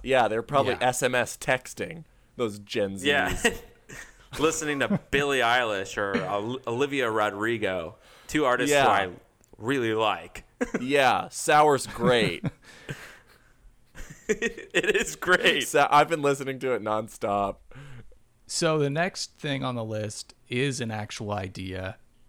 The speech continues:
Speaker 2: The Tostinos question mark, then oven versus microwave. And I think there's something in here where they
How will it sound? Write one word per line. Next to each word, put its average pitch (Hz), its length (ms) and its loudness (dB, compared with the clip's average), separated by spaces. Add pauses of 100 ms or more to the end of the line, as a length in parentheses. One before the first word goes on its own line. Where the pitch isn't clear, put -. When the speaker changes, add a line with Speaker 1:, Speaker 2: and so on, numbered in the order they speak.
Speaker 2:
The 107 300 -4 (260)
Tostinos 170 960 0
question 175 520 0
mark, 185 420 0 (280)
then 113 480 -2 (100)
oven 127 380 2
versus 120 380 -4
microwave. 101 880 -2 (560)
And 110 200 -10
I 170 220 2
think 196 280 0
there's 139 220 2
something 120 460 -4
in 110 140 -4
here 120 340 -2
where 113 220 -4
they 143 520 -4